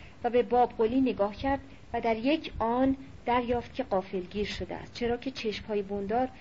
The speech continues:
روی پیشانی او انگار میخ شده بود. نگاه موسی دمی بیش نتوانست تاب بیاورد، لرزید و گریخت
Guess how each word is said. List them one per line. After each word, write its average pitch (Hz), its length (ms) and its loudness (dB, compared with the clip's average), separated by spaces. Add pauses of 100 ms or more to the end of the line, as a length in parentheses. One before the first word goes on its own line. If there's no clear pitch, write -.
(240)
روی 254 160 2
پیشانی 220 580 0
او 240 160 0
انگار 202 340 0
میخ 233 320 -2
شده 175 280 -2
بود. - 200 -8 (1300)
نگاه 415 360 6
موسی 311 320 6
دمی 277 280 8
بیش 262 280 2
نتوانست 208 600 -2 (240)
تاب 214 300 2
بیاورد، 190 440 -2 (480)
لرزید 320 400 8
و 339 120 6
گریخت 190 400 -2